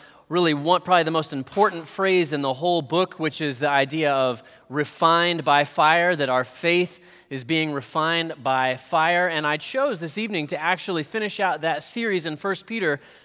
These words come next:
by going back to the Old Testament, because I believe there's a story here for us this evening that really speaks that reality of our faith being refined by and in the fire. Um, but I think it, this, this story in particular, and you'll see it in just a second,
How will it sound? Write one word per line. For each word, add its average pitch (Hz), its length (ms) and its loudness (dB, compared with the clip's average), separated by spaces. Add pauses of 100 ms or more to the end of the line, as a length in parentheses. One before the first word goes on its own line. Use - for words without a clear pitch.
(100)
by 180 140 2
going 185 320 -2
back 185 380 0
to - 120 -10
the 190 140 -6
Old 180 220 -4
Testament, 143 580 -2 (300)
because 190 260 0
I 190 80 4
believe 202 320 -2
there's 208 220 0
a 175 40 -8
story 208 440 -2
here 180 200 -2
for 202 280 -2
us 170 100 0
this 156 240 -10
evening 165 320 -4
that 151 140 -4
really 208 240 -2
speaks - 580 -8 (460)
that 175 200 2
reality 170 600 2
of 147 100 -2
our 139 220 0
faith 165 580 -2 (500)
being 226 360 0
refined 170 640 0
by 165 380 4
and 160 200 0
in 180 240 -4
the 196 80 -6
fire. 165 560 0 (680)
Um, 190 140 2
but 196 140 4
I 196 60 2
think 240 200 -4
it, 190 260 -8
this, 220 160 -2 (360)
this 208 120 -6
story 240 280 0
in 208 40 0
particular, 208 400 -4
and 175 80 -4
you'll 185 80 -6
see 220 180 -8
it 214 40 0
in 180 60 -6
just 175 180 -8
a 165 60 -10
second, 175 420 -2